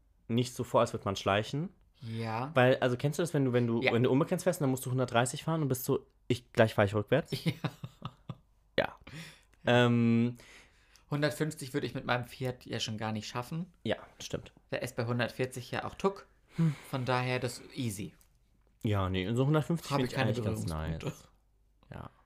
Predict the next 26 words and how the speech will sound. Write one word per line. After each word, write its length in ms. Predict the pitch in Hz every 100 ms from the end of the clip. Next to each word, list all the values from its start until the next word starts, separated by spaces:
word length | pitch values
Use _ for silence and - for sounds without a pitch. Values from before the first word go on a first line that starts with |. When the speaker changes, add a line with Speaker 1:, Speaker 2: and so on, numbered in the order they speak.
| _ _ _ _ _ _ _ _ -
Speaker 2:
Okay, 220 | 135 160
du 80 | 139
hast 140 | 147
jetzt 180 | - -
den 140 | 135 123
B 260 | 120 - 143
M 300 | 139 135 120
W 220 | 139 143 -
Achter, 600 | 139 139 - - 180 202
den 340 | - 135 131
alten, 600 | - 139 160 160 160 165 151
den 140 | 131
Speaker 1:
Ja, 140 | 113 107
mit 140 | 123
Speaker 2:
Oldtimer. 60 | 190
Speaker 1:
Klappscheinwerfern. 440 | 175 220 92 87
Speaker 2:
Mit 60 | -
Klappscheinwerfern, 640 | 147 - 165 151 156 180 -
Speaker 1:
Ja. 60 |
Speaker 2:
natürlich. 260 | 104 117 -
Speaker 1:
Mhm. 640 | - _ _ _ _ _
Klar, 160 | 92 85
musst 220 | 101 -
du 40 | 85
ja 80 | 80
haben. 180 | 85